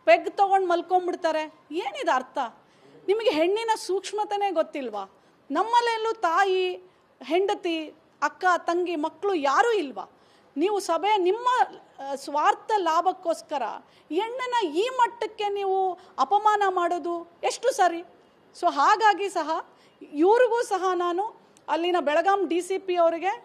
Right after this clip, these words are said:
ನಾನು ಸುಮೋಟೋ ದಾಖಲು ಮಾಡ್ಕೊಂಡಿರೋದು, ಅವರಿಗೆ ಈಗ ಕಳಿಸ್ಬಿಟ್ಟು ಡಿ ಸಿ ಪಿ ಅವ್ರಿಗೂ ಸಹ ಇವ್ರ ಬಗ್ಗೆ ಸೂಕ್ತ ಕ್ರಮವನ್ನ ತಗೊಂಡು ನನಗೆ ವರದಿ ಒಪ್ಪಿಸ್ಲಿಕ್ಕೆ ಹೇಳಿದ್ದೀನಿ. ಮತ್ತು ಇವ್ರಿಗೆ ಖುದ್ದಾಗಿ ಏಳು ದಿನಗಳಲ್ಲಿ ಆಯೋಗಕ್ಕೆ ಬಂದು ನೀವು ಮಾತಾಡಿರೋ ಮಾತಿನ ಬಗ್ಗೆ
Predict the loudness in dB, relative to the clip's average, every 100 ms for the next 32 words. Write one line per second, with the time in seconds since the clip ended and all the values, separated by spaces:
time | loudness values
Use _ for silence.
0 | -6 -2 0 0 -2 2 2 4 2 2
1 | 0 -2 -2 -4 -4 -4 -4 -4 -6 -14
2 | _ _ _ -2 -2 0 0 0 -2 -2
3 | -2 0 2 0 0 -6 -4 -4 -4 -4
4 | -4 -6 0 0 0 -4 -6 -4 -2 -4
5 | -10 _ _ -8 -4 -2 2 2 2 -2
6 | -2 0 0 0 2 0 2 -4 0 2
7 | 2 0 -2 0 -2 0 -2 -2 -4 -2
8 | -2 -2 -2 -4 -4 -12 -10 -6 -6 -6
9 | -8 -10 -14 _ -8 -4 -2 -2 -2 -4
10 | -8 -10 _ _ -4 -4 4 6 6 4
11 | -4 -8 -14 _ _ _ _ -8 4 8
12 | 8 6 0 0 2 2 2 0 2 4
13 | 4 4 0 -2 -4 -4 -4 -6 -4 -4
14 | -2 -2 0 0 0 0 -4 -4 -2 0
15 | 0 0 -4 -4 -6 -6 -4 -6